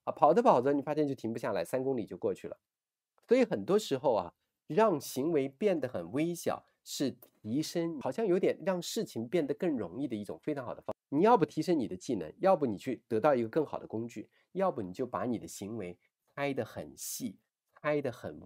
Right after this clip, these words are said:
微小，我觉得这是非常重要的。而且大家一定要知道，把行为拆得很简单，并非人人具备的技能。否则的话，我们，我们可能就是每个人都发明了微信，发明了今日头条，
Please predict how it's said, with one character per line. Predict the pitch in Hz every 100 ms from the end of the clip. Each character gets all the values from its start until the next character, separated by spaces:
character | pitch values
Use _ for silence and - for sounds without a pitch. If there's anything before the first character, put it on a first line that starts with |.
| 120
微 | 156 156
小， | 151 - -
我 | -
觉 | - 90
得 |
这 | 113
是 | -
非 | 98 127
常 | 113 98
重 | 117
要 | 117
的。 | - _
而 | - 120 190
且 | 196 - 98 - _ _ _ _ _ _ _ _ _ -
大 | 151
家 | 143
一 | 135
定 | 151
要 | 139
知 | - 139
道， | 123 -
把 | - 101
行 | 101 - 151
为 | 180 147
拆 | - 170
得 | 175
很 | 170 113 147
简 | 107 -
单， | - 104 - _
并 | 190 165 110
非 | - 135 131
人 | 98 95
人 | 131 110
具 | 113 156
备 | 120
的 | 90
技 | 85 -
能。 | 85 - _ _ _ _
否 | 127
则 | 117
的 | 147
话， | 175 156
我 |
们， | 107 -
我 | 113 107
们 | 151
可 | 135
能 | 101
就 | 120 143
是 |
每 | 131 92
个 | 139
人 | 135
都 | 135
发 | 127 135
明 | 120
了 | 113
微 | 127 135
信， | 135 101
发 | 123
明 | 120
了 | 113
今 | 110 131
日 | 120
头 | 98 92
条， | 110 - 71